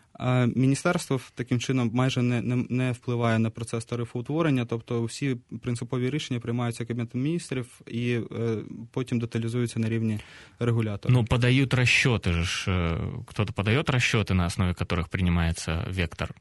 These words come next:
Speaker 1: Е, я впевнений і хочеться <laughs> надіяти, сподіватися, що так і є, але, знову ж таки, як саме приймається рішення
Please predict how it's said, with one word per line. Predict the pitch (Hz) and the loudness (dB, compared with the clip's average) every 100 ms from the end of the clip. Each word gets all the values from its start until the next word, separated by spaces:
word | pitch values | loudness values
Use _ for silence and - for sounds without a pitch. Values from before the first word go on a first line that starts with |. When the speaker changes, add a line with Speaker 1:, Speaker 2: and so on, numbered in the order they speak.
| _ _ _ _ _ _ - _ _ - | _ _ _ _ _ _ -20 _ _ -8
Speaker 1:
Е, | 120 120 120 117 110 - - - 80 | -4 -2 -2 -2 -4 -8 -20 -20 -8
я | 120 123 | -2 0
впевнений | - 127 127 120 117 | 2 2 4 2 2
і | 113 | 0
хочеться | - 127 120 131 120 - | 0 0 0 0 2 4
<laughs> | 131 127 | 4 4
надіяти, | 120 123 120 127 120 120 113 | 2 2 0 -2 -2 -4 -4
сподіватися, | - 120 120 117 - 110 - | -4 0 0 0 -2 -4 -6
що | - | -8
так | - 113 117 | -6 -4 -2
і | |
є, | 127 - | 0 0
але, | 117 110 107 | 2 2 0
знову | 120 113 | 0 -2
ж | - | -2
таки, | 110 113 | -4 -4
як | 117 | -4
саме | - 139 135 | -2 0 0
приймається | 123 123 120 117 120 | -2 -2 -2 -4 -4
рішення | 120 120 113 | -4 -4 -4